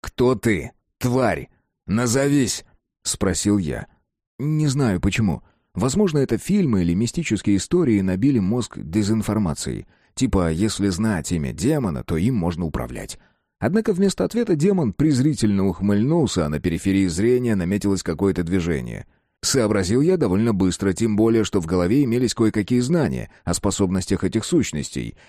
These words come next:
Что-то я уже получил из личного опыта, что-то во снах. Демон ткал из тени помощников — тех самых черных псов. И вот незадача. У меня с собой нет ничего, что могло бы убить этих тварей.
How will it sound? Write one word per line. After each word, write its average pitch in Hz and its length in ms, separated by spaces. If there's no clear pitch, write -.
Что-то 104 340
я 104 120
уже 98 200
получил 95 440
из 76 100
личного 82 380
опыта, 185 580
что-то 101 500
во 90 140
снах. 69 520
Демон 90 680
ткал 107 460
из - 240
тени 131 420
помощников — 98 1000
тех 123 220
самых 107 340
черных 98 440
псов. - 460
И 131 80
вот 220 200
незадача. 73 600
У 123 80
меня 190 260
с - 40
собой 82 320
нет 127 280
ничего, 139 500
что - 160
могло 107 300
бы 143 120
убить 104 300
этих 107 260
тварей. 58 440